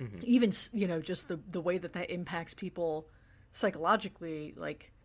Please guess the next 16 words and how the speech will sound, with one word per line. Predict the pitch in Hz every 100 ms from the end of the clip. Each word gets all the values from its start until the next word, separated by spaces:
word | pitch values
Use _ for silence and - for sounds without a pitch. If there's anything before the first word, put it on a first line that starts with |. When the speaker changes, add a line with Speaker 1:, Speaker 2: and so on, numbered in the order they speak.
| -
Speaker 2:
seeing | - - 220 180
your | 165
partners | - 196 170 160
as, | 165 143
like, | 160 139 - - -
just | - - -
disposable | - 165 - 196 175 170 170 165
in | 160
a |
sea | 147 - 196 180
of, | 156 147 - -
of, | 156 143 151 - - - _
you | 180
know, | 156 143 139 -
possible | - 165 - 147 147
mates, | 165 170 165 - -